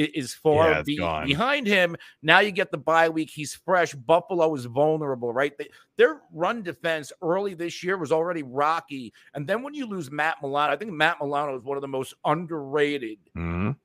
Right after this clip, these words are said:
Speaker 1: uh, you know, middle defenders in the N F L, uh, and you can run it all down their throat. So I, I, I, I,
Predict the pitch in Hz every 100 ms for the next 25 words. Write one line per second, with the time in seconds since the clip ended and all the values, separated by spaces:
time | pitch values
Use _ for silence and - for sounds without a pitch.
0 | _ _ _ _ _ - 165 147 147 -
1 | - 165 156 147 156 170 139 117 - 170
2 | 160 147 127 135 135 131 123 131 135 120
3 | 101 _ _ 127 135 143 143 175 180 147
4 | 156 151 143 160 151 151 147 147 143 139
5 | 135 147 147 143 143 143 147 147 147 151
6 | - 147